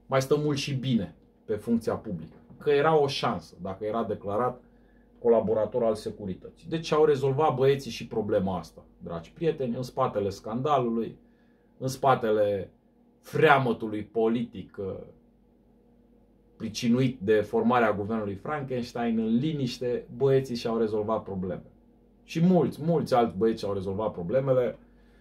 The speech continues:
Domnul președinte Claus Iohannis a semnat șaizeci și patru de decrete de avansare în funcție, stele de general și chestori, pentru toți atâția generali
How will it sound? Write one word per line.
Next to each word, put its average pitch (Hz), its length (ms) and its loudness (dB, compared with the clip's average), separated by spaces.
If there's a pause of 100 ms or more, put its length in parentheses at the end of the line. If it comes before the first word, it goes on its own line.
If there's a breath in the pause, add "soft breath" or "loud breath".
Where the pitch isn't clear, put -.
(160 soft breath)
Domnul 127 220 0
președinte 120 380 2
Claus 120 240 4
Iohannis 117 340 0
a 113 80 0
semnat 123 380 0
șaizeci 135 580 0
și 117 180 -8
patru 135 420 0
de 117 160 2
decrete 123 960 0 (640)
de 117 140 2
avansare 113 600 4
în 113 80 2
funcție, 113 720 -6 (360)
stele 135 460 4
de 104 140 -2
general 117 460 2
și 117 180 -8
chestori, 113 580 -4 (840)
pentru 131 300 2
toți 143 260 -2
atâția 120 360 0
generali 110 680 0